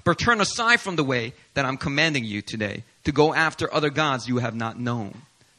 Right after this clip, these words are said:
God wants you to live under his blessing. He wants you to live with his peace and grace. But whenever you turn aside from the commands of God, you are forfeiting that blessing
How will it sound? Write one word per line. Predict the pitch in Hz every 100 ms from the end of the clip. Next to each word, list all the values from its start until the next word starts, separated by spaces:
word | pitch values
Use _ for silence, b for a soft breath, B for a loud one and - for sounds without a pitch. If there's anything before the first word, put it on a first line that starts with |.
| _ _ _ _ _ b b b
God | 214 269 330
wants | 302 277 -
you | 262
to | 214
live | 185 220 262 277 277
under | 240 220 208
his | 175 139
blessing. | 120 208 240 - 240 240
He | 226
wants | 196 220 226
you | 214
to | 180
live | 160 202 226 226
with | 175 175
his | 165 - -
peace | - 214 220 -
and | 160
grace. | 143 165 180 208 - - - _ _ _ _ _ _ _ _ _ _ _ _ _ _ _ _ _ b b -
But | 156 -
whenever | 151 156 - 214 247 208 240 247
you | 196 202
turn | - 247 226
aside | 220 - 202 165 151 - _
from | - 165
the | 143
commands | 135 - 127 139 175 190
of | 170
God, | 139 120 - - _ _ _ _ _ _ _ _ _ _ _ _ _ _ _ _ _ _ -
you | 175
are | 143
forfeiting | - - 170 135 127 117 110
that | 107 -
blessing | 113 98 - -